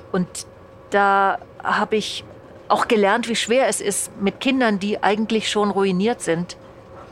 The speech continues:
überhaupt in Kontakt zu treten. Also ich habe diese Kinder besucht. Ich habe mir das dann so ganz, äh,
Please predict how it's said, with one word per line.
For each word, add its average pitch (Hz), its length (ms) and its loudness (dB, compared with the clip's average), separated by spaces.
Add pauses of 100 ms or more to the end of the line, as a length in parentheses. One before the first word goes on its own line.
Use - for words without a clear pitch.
(100)
überhaupt 202 340 2
in 190 100 -2
Kontakt 220 400 -2
zu 233 80 0
treten. 143 480 -6
Also 170 220 0
ich 170 200 -2
habe 180 120 -2 (480)
diese 175 140 0
Kinder 180 260 2
besucht. 170 480 -4 (920)
Ich 190 140 0
habe 185 100 4
mir 190 60 2
das 180 160 0
dann 185 180 0
so 185 80 0
ganz, 175 400 -2
äh, 170 340 0